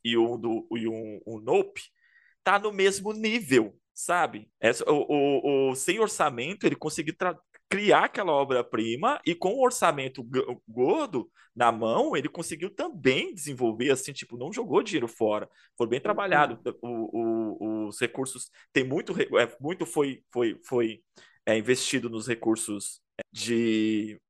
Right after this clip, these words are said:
Speaker 1: é, efeitos, né, práticos e, e, e efeitos visuais,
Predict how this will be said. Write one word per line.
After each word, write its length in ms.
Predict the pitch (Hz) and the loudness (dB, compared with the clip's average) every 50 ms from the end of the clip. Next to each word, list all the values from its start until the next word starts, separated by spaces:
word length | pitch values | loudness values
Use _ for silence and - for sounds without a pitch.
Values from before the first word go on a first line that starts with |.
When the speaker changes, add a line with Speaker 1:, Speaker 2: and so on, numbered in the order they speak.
| _ _ _ _ - | _ _ _ _ 0
Speaker 1:
é, 440 | 110 110 104 101 101 107 110 107 - - | 2 2 2 2 0 -2 -6 -8 -6 -4
efeitos, 720 | 113 113 - - - 120 165 294 - - 190 131 - - | -4 -4 0 4 4 4 4 4 0 -2 -4 -4 -2 2
né, 300 | 120 113 117 - 294 - _ _ _ _ _ _ _ _ | 2 2 2 2 -2 -8 _ _ _ _ _ _ _ _
práticos 760 | - 110 110 147 208 247 - - - - 277 - - - - _ | 2 2 2 2 0 -2 -2 -6 -12 -12 -12 -10 -12 -12 -12 _
e, 260 | - 117 113 110 - - | -8 -6 -6 -6 -6 -6
e, 340 | 113 117 113 113 113 107 - - | -6 -4 -4 -4 -6 -6 -8 -6
e 440 | 117 113 113 113 110 113 113 107 110 | -6 -4 -4 -4 -4 -6 -6 -8 -8
efeitos 280 | 113 - 165 165 - - | -4 -2 -2 -2 -2 -6
visuais, 600 | 117 104 104 117 117 131 151 175 233 269 - - | -10 -4 0 0 2 2 0 -2 -4 -8 -12 -14